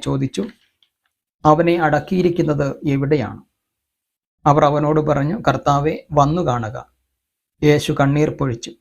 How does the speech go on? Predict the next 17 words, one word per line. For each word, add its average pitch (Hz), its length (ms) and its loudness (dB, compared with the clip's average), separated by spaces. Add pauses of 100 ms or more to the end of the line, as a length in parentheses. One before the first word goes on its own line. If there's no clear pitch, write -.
(460)
അപ്പോൾ 151 320 2
യഹൂദർ 147 380 2
പറഞ്ഞു, 143 320 0
"നോക്കൂ, 143 400 0 (320)
അവൻ 147 240 2
എത്രമാത്രം 170 720 0
അവനെ 143 220 -2
സ്നേഹിച്ചിരുന്നു." 139 720 -4 (1080)
എന്നാൽ 165 360 4
അവരിൽ 175 340 2
ചിലർ 160 260 4
പറഞ്ഞു, 147 360 0 (360)
"അന്ധന്റെ 160 500 2
കണ്ണു 165 300 0
തുറന്ന 165 380 0
ഈ 156 160 2
മനുഷ്യന് 139 520 -4